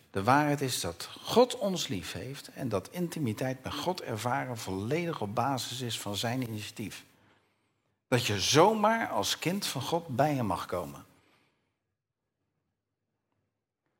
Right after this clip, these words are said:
En dat er geen enkele wet voor staat.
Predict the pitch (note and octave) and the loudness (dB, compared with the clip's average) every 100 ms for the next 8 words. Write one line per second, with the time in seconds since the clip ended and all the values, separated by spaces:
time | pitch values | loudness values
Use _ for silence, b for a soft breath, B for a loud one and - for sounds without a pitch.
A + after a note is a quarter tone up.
0 | _ _ _ _ _ - B2 G#2 F2+ G2 | _ _ _ _ _ -2 2 2 2 2
1 | F#2+ - F#3 G#3 - D#3+ G#2 B2 C3 - | 0 2 0 0 0 2 4 4 4 -4
2 | - - - G2+ - D2+ - - | -10 -14 -6 -4 -4 -6 -8 -18